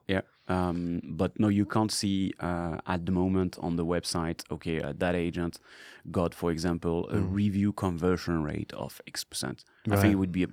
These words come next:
Speaker 1: a bit too difficult to
Speaker 2: Right.
Speaker 1: understand, so we keep it for ourselves.
Speaker 2: Okay. But you account for that in the algorithm,
Speaker 1: Yes.
Speaker 2: right? Which is really important, because what's not said is sometimes as important as what is said, right?
Speaker 1: Agree.
Speaker 2: Okay, good.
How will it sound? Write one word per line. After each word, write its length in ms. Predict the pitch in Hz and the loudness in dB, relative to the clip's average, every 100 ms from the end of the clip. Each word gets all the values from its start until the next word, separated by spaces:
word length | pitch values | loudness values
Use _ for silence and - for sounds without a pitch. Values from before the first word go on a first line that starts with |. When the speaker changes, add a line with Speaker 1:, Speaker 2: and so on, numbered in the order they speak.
| - | -4
Speaker 1:
a 40 | |
bit 240 | - 82 - | -6 -6 -6
too 100 | - | -4
difficult 460 | 80 - - 98 | -4 -6 -4 2
to 80 | 120 | 6
Speaker 2:
Right. 60 | 104 | 6
Speaker 1:
understand, 360 | 95 - 117 | 4 0 -2
so 100 | 127 76 | -2 -4
we 80 | |
keep 220 | 76 - - | -6 -6 -8
it 100 | - | -6
for 120 | 57 - | -10 -10
ourselves. 340 | - - - _ - | -10 -12 -12 _ 2
Speaker 2:
Okay. 260 | 123 101 - _ _ _ | 4 2 -2 _ _ _
But 120 | 131 | 2
you 200 | 127 123 | 6 6
account 380 | 120 - 127 117 | 4 4 2 2
for 100 | - | 4
that 160 | 101 98 | 4 4
in 100 | 107 | 4
the 100 | 101 | 4
algorithm, 400 | 101 101 101 92 | 4 4 2 2
Speaker 1:
Yes. 140 | 90 92 | 2 2
Speaker 2:
right? 100 | 98 | 4
Which 140 | 123 | 4
is 100 | 131 | 6
really 200 | 143 143 | 4 4
important, 460 | 117 123 127 95 92 | 4 4 4 2 0
because 420 | 107 - 104 95 - - - | -2 2 0 0 -6 -20 0
what's 260 | 131 117 - | 4 4 4
not 240 | 139 127 | 4 2
said 300 | - 107 95 | 2 4 4
is 100 | 98 | 2
sometimes 540 | - 110 101 101 92 90 - | 2 2 4 2 2 0 0
as 260 | 113 113 104 | 4 4 2
important 520 | 104 107 113 101 101 | 0 4 4 4 2
as 200 | 98 98 - - | 0 -4 -10 -4
what 240 | 107 110 | 2 4
is 140 | 107 | 4
said, 300 | - - - - - | 0 -6 -8 -6 -6
right? 140 | - | -4
Speaker 1:
Agree. 300 | - 92 92 - - - - - - - | -2 0 0 -2 -18 -14 -12 -10 2 8
Speaker 2:
Okay, 260 | 151 156 | 8 8
good. 300 | 127 180 123 | 6 4 4